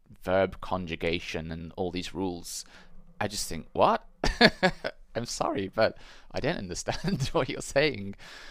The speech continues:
And, uh, it's interesting because these people seem to be very confused. They're like, "How can you understand any Japanese if you can't,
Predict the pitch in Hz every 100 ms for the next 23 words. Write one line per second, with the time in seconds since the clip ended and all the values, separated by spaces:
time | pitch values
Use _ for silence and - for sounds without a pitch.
0 | - - - 107 101 104 110 104 101 98
1 | - - - - - 113 - 147 143 107
2 | - 90 87 85 - 92 - 104 - 113
3 | - 87 92 - - - - - - -
4 | - - - 120 110 101 104 92 90 92
5 | 107 117 104 - 107 - 113 92 82 -
6 | - - - - - - - - - 104
7 | 101 98 - - 135 147 - - 139 120
8 | 117 117 110 101 - 101 98 101 95 90
9 | - 87 117 101 87 - 85 - 104 92
10 | 87 - -